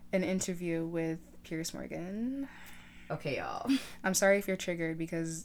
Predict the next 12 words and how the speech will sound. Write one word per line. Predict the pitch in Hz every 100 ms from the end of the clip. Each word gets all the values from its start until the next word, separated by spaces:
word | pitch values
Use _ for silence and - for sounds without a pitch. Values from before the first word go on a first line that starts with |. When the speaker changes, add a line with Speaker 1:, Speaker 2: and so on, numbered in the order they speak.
| -
Speaker 1:
he's | 180 180 175
disgusting. | 175 - 160 160 156 160
The | 160
name | 165 165
is | 165
disgusting, | 165 - 156 - - 165 180 -
everything. | 170 170 - 175 180 208 - - - -
But | 170
yeah, | 170 156 160 185 - - - -
do | 170
you | 170
wanna? | 165 165 165